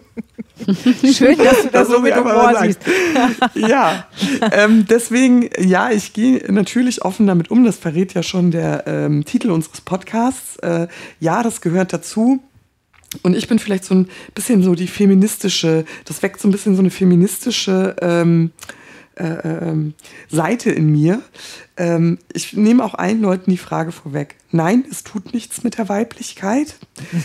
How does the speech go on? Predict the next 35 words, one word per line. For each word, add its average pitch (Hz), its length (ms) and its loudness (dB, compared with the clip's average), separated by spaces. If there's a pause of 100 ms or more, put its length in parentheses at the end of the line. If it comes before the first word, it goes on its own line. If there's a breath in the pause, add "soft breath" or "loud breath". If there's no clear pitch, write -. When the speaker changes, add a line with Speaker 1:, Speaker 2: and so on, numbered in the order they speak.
(160)
Speaker 1:
Ich - 120 -8
finde 214 200 2
sowieso, 190 500 0
der 226 120 0
Vergleich, 180 540 -4
etwas - 280 -10
sei 170 180 -4
unweiblich, 175 1000 0
äh, 170 260 -2 (1120 loud breath)
was - 160 -12
ist - 140 -10
damit 185 220 2
gemeint? 175 560 0
Also 160 200 -8
ich, 170 80 -10
ich - 160 -10
verstehe - 340 -8
das - 200 -12
gar 139 220 -6
nicht, 165 300 -4 (140)
ehrlich 175 300 -8
gesagt. 160 400 -8 (920 soft breath)
Ähm, 185 380 2 (160)
was 214 160 -4
passiert 285 440 -4
nach 208 100 -4
der 220 140 -6
Operation? 196 720 -2 (800 soft breath)
Ähm, 190 240 0
mir 202 120 0
sind 208 160 0
die 190 60 -10
Brüste - 320 -6
abgenommen 226 540 0
worden, 240 460 2